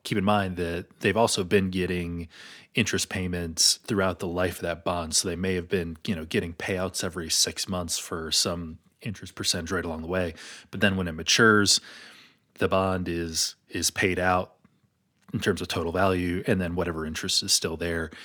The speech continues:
And then a lot of times it's just kinda reissued from the government. So kind of just, you know, it's just this continuous debt cycle.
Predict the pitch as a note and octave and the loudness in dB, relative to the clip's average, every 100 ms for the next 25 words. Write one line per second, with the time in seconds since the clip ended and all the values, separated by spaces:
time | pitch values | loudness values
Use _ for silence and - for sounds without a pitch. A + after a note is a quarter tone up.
0 | - - F#2+ F2+ E2+ F#2 G2 G2 F#2 G2 | -6 0 2 0 -2 -2 4 4 4 2
1 | F2+ E2+ F2 - - - _ _ - - | 0 0 -4 0 -2 -4 _ _ -2 2
2 | - - D#2 E2+ D#2+ E2+ D#2+ - D#2 D2+ | 4 2 0 -2 -2 2 4 4 0 -6
3 | D#2+ _ - G2 E2+ D#2+ E2 D#2 D#2 A2+ | -10 _ 0 0 2 0 0 0 -6 0
4 | - F2 D#2+ B2 G#2+ E2+ C3 - - D#2+ | 2 2 4 6 6 4 0 0 -4 -4
5 | - - - - F2 - - - G2 F#2+ | 0 4 4 2 2 2 0 -4 -2 -2
6 | G2+ F#2 D#2+ - - D2+ - - G2 E2 | -2 0 0 -2 -4 0 0 -2 -8 -12